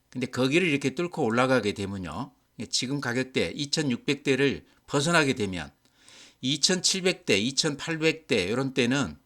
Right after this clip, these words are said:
거의 매물이 없어요. 수급 면에서 지금 고비만 잘 넘기면 우리 시장도 한 이천구백까지도 바로 이렇게 갈 수도 있는 그런 수급 구조다. 장애가 별로 없다 이런 말씀이죠. 그래서, 어, 지금 이제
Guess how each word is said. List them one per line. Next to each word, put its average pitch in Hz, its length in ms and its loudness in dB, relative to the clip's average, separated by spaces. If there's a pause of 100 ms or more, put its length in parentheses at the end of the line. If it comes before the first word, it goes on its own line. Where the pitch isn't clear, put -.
(540)
거의 160 260 0
매물이 170 360 4
없어요. 123 560 0 (420)
수급 190 380 -2
면에서 147 680 2 (580)
지금 151 300 -4
고비만 147 400 0
잘 131 220 -6
넘기면 123 580 0
우리 117 160 -6
시장도 113 380 -4
한 98 100 -6
이천구백까지도 117 1120 -4 (680)
바로 123 280 -2
이렇게 113 240 -2
갈 104 180 -12
수도 - 200 -4
있는 101 380 -6
그런 98 200 -10
수급 110 280 -12
구조다. 76 460 -12 (380)
장애가 139 420 4
별로 117 240 0
없다 98 360 0
이런 95 220 -6
말씀이죠. 87 720 -10 (240)
그래서, 85 140 -16 (540)
어, 98 360 -6 (260)
지금 151 300 0
이제 110 520 2